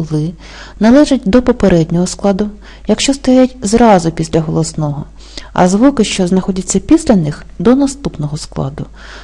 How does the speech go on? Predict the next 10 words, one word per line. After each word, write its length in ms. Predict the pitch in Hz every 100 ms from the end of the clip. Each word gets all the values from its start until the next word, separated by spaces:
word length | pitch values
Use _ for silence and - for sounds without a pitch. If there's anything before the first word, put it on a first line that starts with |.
| -
Наприклад, 460 | 220 247 226 185 180
такі 220 | 185 190
слова: 420 | - 185 170 151 - - - -
ловлю. 580 | 202 269 269 180 156 160 - - - - - - - - - - - - - - - - - - - -
Правильно 340 | - 185 180 180
поділити 420 | 175 175 175 165
на 80 | 165
склади 420 | - 180 240 311 - - -
буде 240 | 190 185
так: 340 | 190 160 160